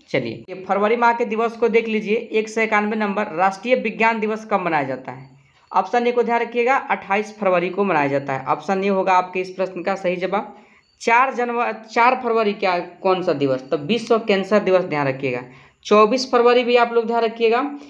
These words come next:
केंद्रीय उत्पाद शुल्क दिवस। ठीक है, केंद्रीय उत्पाद शुल्क दिवस और अंतर्राष्ट्रीय मातृभाषा दिवस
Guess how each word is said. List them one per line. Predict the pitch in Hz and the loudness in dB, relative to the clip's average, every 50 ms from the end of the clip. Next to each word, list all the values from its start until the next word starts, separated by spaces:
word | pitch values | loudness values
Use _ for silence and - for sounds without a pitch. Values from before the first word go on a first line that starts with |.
| - _ _ - | -20 _ _ 0
केंद्रीय | 226 226 233 220 233 233 247 262 254 | 2 2 4 2 2 4 6 6 4
उत्पाद | 247 - 214 214 214 - - 220 208 214 214 202 196 | 4 2 -2 -6 -6 0 2 4 4 4 4 2 -4
शुल्क | - - - 208 202 185 - 160 | -8 -2 0 0 0 0 0 -2
दिवस। | 143 139 131 123 123 135 - - - | -2 -2 -2 -4 -4 -6 -8 -2 0
ठीक | 214 214 214 | 2 2 4
है, | 254 285 | 2 2
केंद्रीय | 285 285 - - 214 214 214 208 220 226 233 233 240 240 - | 0 -2 -2 2 2 2 4 2 0 2 4 4 4 4 2
उत्पाद | 208 208 208 - 208 202 196 196 190 | -2 -4 -2 0 0 2 2 2 0
शुल्क | 185 185 - 233 240 240 254 | -4 0 2 2 4 4 2
दिवस | 226 196 196 185 180 185 185 - - - - - _ | 2 4 4 4 4 4 2 -4 -10 -18 -20 -6 _
और | - 185 | 0 0
अंतर्राष्ट्रीय | - - - 190 202 202 202 208 202 202 196 202 196 - - 240 247 | 0 2 2 2 2 2 2 2 4 4 2 2 0 -2 -2 0 0
मातृभाषा | 214 196 190 190 185 - 185 196 170 175 175 175 - 208 202 | 2 2 2 0 0 -4 -6 -6 -6 -6 -6 -4 -4 -2 -2
दिवस | 175 175 170 165 170 170 - | -2 -2 -2 -2 -4 -6 -10